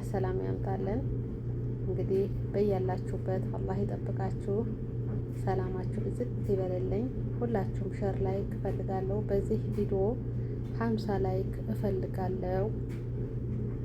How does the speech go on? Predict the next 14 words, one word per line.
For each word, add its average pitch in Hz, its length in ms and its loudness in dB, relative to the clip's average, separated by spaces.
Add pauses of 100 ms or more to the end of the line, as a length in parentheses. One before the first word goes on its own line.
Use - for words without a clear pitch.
(200)
ውዶችዬ። 190 680 2 (1160)
ላይክ 196 320 2
ለማድረግ 190 440 0 (360)
ለቆም-፣ 202 400 2 (160)
ለኮሜንት 196 640 2 (140)
አሰስቱ። - 720 0 (680)
ሀሳብ 226 400 2
አስተያየታችሁን 190 760 2
እስኪ - 260 -2
ደስታችሁ 208 580 2
ምን 226 160 4
ተሰማችሁ? 190 600 0
እኔ 208 140 6
የተሰማኝ 202 580 4